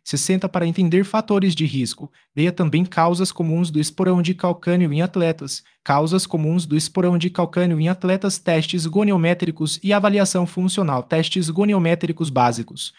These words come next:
joelho em noventa grau, alinhar goniômetro com eixo do tornozelo, medir o ângulo de dorsiflexão ao empurrar o pé para frente. Repetir duas vezes por sessão para confiabilidade.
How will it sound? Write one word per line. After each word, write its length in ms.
joelho 360
em 60
noventa 380
grau, 360
alinhar 380
goniômetro 500
com 180
eixo 240
do 140
tornozelo, 720
medir 280
o 80
ângulo 280
de 120
dorsiflexão 720
ao 100
empurrar 380
o 40
pé 220
para 160
frente. 600
Repetir 320
duas 300
vezes 320
por 160
sessão 380
para 180
confiabilidade. 960